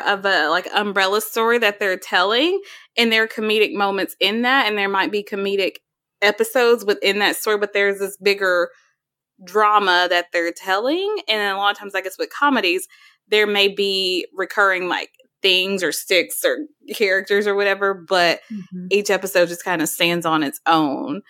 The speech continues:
Speaker 1: Um, and so I don't know if maybe that's a way I could separate it, but yeah, but it's same as you. I'm having a hard time thinking of examples, but I know there are some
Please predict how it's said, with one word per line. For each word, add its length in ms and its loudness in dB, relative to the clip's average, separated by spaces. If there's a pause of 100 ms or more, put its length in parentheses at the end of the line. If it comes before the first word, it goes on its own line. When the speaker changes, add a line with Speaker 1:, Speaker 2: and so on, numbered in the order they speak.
(320)
Speaker 1:
Um, 480 2
and 100 -4
so 220 -2
I 80 -2
don't 120 -2
know 140 -2
if 160 -2
maybe 220 -4
that's 360 -2
a 80 0
way 280 -4
I 40 -4
could 160 -6
separate 480 0
it, 220 2
but 140 0
yeah, 280 2
but 140 4
it's 160 0
same 160 2
as 100 2
you. 120 4
I'm 80 0
having 240 2
a 20 2
hard 180 2
time 140 -4
thinking 220 -4
of 40 -4
examples, 480 0
but 120 4
I 60 4
know 200 4
there 220 4
are 200 4
some 520 0